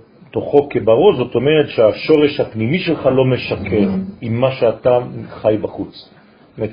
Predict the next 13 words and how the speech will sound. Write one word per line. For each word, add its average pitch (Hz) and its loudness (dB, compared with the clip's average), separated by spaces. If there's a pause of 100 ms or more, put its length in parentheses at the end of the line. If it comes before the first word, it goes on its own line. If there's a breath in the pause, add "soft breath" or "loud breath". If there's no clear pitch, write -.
(120)
אם 196 2
אתה 151 4
באמת 127 4
כזה, 151 4 (760 loud breath)
אז 123 0
תהיה 131 0
כזה. 92 0
אבל 131 4
אם 170 2
זה 143 2
רק - 2
תחפושת - 0
בחוץ, 170 0